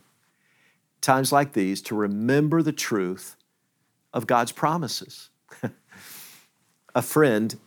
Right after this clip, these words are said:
texted me this verse several days ago, and I really appreciated it. It's a verse I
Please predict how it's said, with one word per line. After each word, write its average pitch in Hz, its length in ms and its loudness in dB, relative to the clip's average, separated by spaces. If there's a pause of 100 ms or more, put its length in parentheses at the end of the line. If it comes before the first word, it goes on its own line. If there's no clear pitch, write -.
texted 117 600 0
me 107 240 2
this 131 320 2
verse 117 800 0
several 113 400 2
days 107 400 2
ago, 92 420 -4
and - 80 -10
I 107 60 0
really 135 240 4
appreciated 101 720 -6
it. - 80 -16 (1000)
It's - 100 0
a 156 40 6
verse 175 400 4
I 135 420 6